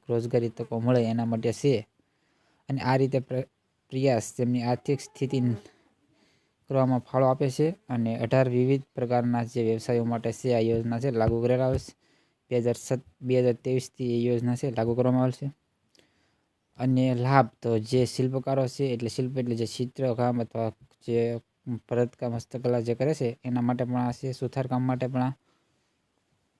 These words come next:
બરાબર, તો એના માટે આ છે વાળ કટિંગ એટલે વાળ માટે પણ આ જે યોજના છે એનો તમને લાભ મળી શકે છે. તમે કઈ કેટેગરીમાં આવો છો તમારા ઉપર ડિપેન્ડ કરે. તો શું ધંધો કરો એના માટે છે,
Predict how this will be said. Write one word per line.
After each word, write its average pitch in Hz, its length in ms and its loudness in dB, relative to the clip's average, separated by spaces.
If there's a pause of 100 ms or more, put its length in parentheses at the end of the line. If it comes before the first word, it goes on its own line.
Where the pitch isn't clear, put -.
(120)
બરાબર, 143 280 -2
તો - 160 -6
એના 127 120 0
માટે 120 240 -2
આ 117 80 2
છે 123 180 -4
વાળ 120 260 2
કટિંગ 123 300 -2
એટલે 117 220 -2
વાળ 117 220 0
માટે 120 300 -4
પણ 117 180 -6
આ 110 120 -6
જે 120 200 -4
યોજના 123 380 -2
છે 139 140 -4
એનો 117 200 0
તમને 117 240 -2
લાભ 117 260 4 (720)
મળી 135 180 6
શકે 127 240 0
છે. 113 100 0
તમે 131 260 0
કઈ 135 200 0
કેટેગરીમાં 127 680 -2
આવો 131 160 -2
છો 127 140 -6
તમારા 127 300 0
ઉપર 117 160 0
ડિપેન્ડ 123 320 -6 (200)
કરે. 120 240 0 (960)
તો 131 100 -2
શું 151 200 2
ધંધો 127 320 6
કરો 120 160 2
એના 117 180 0
માટે 110 240 -2
છે, 117 300 -8